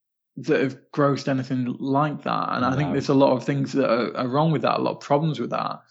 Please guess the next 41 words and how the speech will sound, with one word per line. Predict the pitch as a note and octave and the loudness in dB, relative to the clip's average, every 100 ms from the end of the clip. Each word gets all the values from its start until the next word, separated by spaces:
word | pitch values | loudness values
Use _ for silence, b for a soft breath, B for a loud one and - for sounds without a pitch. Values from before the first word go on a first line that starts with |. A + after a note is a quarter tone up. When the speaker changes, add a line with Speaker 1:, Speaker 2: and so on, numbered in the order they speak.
| B B B - | B B B -4
Speaker 1:
Um, | A#2+ A#2+ A#2 A#2+ - | -2 0 -2 -8 -6
I | C3+ | -2
mean, | C#3 C3 | 0 0
for | - - | -4 -6
the | C3 | -4
first | D3 C#3 C#3 | 0 0 0
time | B2 C3 | -2 0
only, | D3+ C#3 A#2+ B2 C3+ - | 0 0 -2 -2 -4 -2
Mudbound | C3+ C#3 C3 B2+ A#2 A#2 A2+ | 0 0 2 2 2 -2 -6
is | A#2+ | -6
a | A2+ | -8
film | - B2 | -4 -4
that | A#2 | -4
came | - A#2 | -6 -4
out | B2 | -4
on | A#2+ | -6
Netflix, | A#2+ - B2 - | -6 -8 -10 -8
really | - A2+ | -6 -6
good | A2+ - | -6 -8
film. | B2 A#2+ A2+ - B B B | -6 -8 -10 -20 B B B
Um, | B2 A#2 A#2 A2+ A2+ A2+ A2+ - - _ | -6 -4 -2 -4 -4 -4 -4 -6 -16 _
and | B2+ B2+ | -4 -2
it | |
had | A#2 B2 | -2 -4
a | |
female | - C3+ A#2+ A#2 | -2 -2 0 -2
cinematographer | - B2 A#2 A2+ C3 A2+ - A#2 | -4 -4 -4 -2 0 -2 -2 -4
who | A2+ | -2
was | A#2 | -4
nominated | A#2 A2+ A#2 - | -4 -4 -6 -8
for | A#2+ | -8
an | |
Oscar, | B2 B2 - | -8 -8 -8
and | A2+ | -8
that's | A#2 - | -8 -10
the | - | -12
first | A#2+ A#2+ - | -8 -8 -8
time | A2+ A#2 | -12 -8
that's | B2 - | -8 -8
ever | C3 | -10
happened. | B2+ - - - | -10 -12 -14 -18